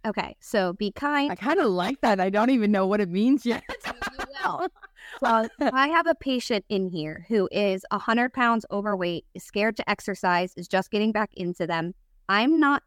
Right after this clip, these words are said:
Speaker 1: gonna be nice and say, "I know you can't afford it. Just go ahead, go use your insurance somewhere else."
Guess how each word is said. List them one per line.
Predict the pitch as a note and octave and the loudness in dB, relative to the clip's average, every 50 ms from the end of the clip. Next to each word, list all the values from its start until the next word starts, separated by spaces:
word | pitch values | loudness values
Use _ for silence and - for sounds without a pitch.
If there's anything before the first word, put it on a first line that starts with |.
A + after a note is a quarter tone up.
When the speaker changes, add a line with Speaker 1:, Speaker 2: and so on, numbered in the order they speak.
| F#3+ G3 | -4 -2
Speaker 1:
gonna | G#3+ G3+ G#3 G#3+ G#3 | 0 2 2 2 0
be | F#3+ G3 G3 F#3 | 0 -2 -4 -2
nice | E3+ E3 E3 E3+ E3 E3+ G3 A#3+ - - - - | -2 -2 0 0 0 0 0 -2 -4 -8 -10 -8
and | - F#3+ F#3 | -6 -6 -6
say, | - - G3 F#3+ F#3+ F3 F#3+ | -4 -2 0 0 0 -2 -2
"I | A3 A#3+ | -4 -2
know | A#3 A#3 A3+ A#3 | 0 0 0 0
you | A#3+ A#3 A3+ | 0 -2 -4
can't | - - A#3 A3+ G#3+ | -4 -4 -2 0 0
afford | G#3 - - G3 F#3 F#3+ F#3+ F3+ | -2 -2 -4 -4 -2 0 0 2
it. | F#3 F3+ - - | 2 0 0 -2
Just | - G3 - - | -6 -10 -6 0
go | - G#3+ A3+ A3 | 2 2 2 4
ahead, | A3 A3 G#3+ F#3+ | 2 0 0 2
go | G3+ G3 | 2 0
use | G#3 G3 G3+ G#3 G3 F#3 | 2 2 0 -2 -2 0
your | F#3+ F#3 F3+ | 0 0 0
insurance | F3 - - F#3 E3 E3 - - | 0 -2 -2 -2 -2 -2 -4 -6
somewhere | - D#3+ D#3 D#3 D3 C#3 | -8 -6 -4 -4 -4 -6
else." | - - - _ _ | -8 -10 -14 _ _